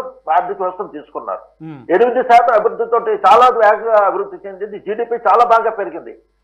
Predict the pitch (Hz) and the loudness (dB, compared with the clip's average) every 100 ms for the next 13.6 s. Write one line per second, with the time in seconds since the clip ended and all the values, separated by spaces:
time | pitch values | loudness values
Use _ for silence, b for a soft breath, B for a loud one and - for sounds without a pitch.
0 | - 208 254 254 247 214 196 208 196 214 | 2 2 2 0 -2 0 -2 0 -2 2
1 | 269 254 208 208 254 240 240 233 208 202 | 2 2 2 2 0 -2 -6 -8 -12 -10
2 | 175 165 202 240 254 - 196 214 226 233 | -10 0 4 6 6 4 0 -4 2 4
3 | 240 240 240 226 226 208 175 214 196 185 | 6 4 2 -2 -2 -4 -4 -8 -8 -8
4 | 147 135 208 233 - 151 143 117 - 226 | -8 -8 -8 -10 -14 -18 -18 -20 0 4
5 | 320 311 285 240 - - 190 233 214 208 | 6 6 6 4 0 2 2 2 -2 -4
6 | 208 190 208 160 156 147 143 240 320 294 | -4 -2 -2 0 0 -2 -8 -6 0 0
7 | - 233 214 214 220 196 180 151 120 131 | 0 0 2 2 0 -4 -6 -10 -10 -10
8 | 151 247 - - _ _ 151 185 - 254 | -6 -6 -8 -16 _ _ 4 4 4 0
9 | 190 160 123 - 156 247 - - - 143 | -4 -8 -12 -8 -4 -4 -6 -14 -10 -4
10 | 123 - 240 247 262 262 262 262 247 - | 0 0 -2 -2 -4 -6 -8 -8 -10 -18
11 | _ _ _ _ _ 165 185 185 180 185 | _ _ _ _ _ 0 4 6 6 2
12 | 202 233 240 233 196 190 226 226 226 214 | 4 4 6 2 2 4 2 0 -2 -2
13 | 190 190 147 160 196 | -2 -4 -4 -4 -6